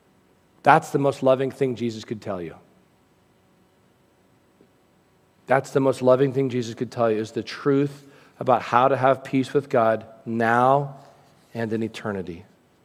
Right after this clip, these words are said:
I'm encouraged by and humbled by the words of A W Tozer, who says, "Salvation was brought not by Jesus' fist, but by his nail-pierced hands.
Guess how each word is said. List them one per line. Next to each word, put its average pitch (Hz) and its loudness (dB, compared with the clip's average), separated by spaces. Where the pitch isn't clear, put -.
I'm 123 -2
encouraged 139 4
by 120 6
and 120 0
humbled 135 0
by 120 4
the 120 0
words 123 2
of 110 -4
A 120 0
W 120 0
Tozer, 110 -2
who 127 -2
says, 107 2
"Salvation 151 6
was 143 4
brought 131 6
not 139 4
by 147 8
Jesus' 143 2
fist, - 0
but 143 6
by 131 6
his 135 2
nail-pierced 139 2
hands. 113 -6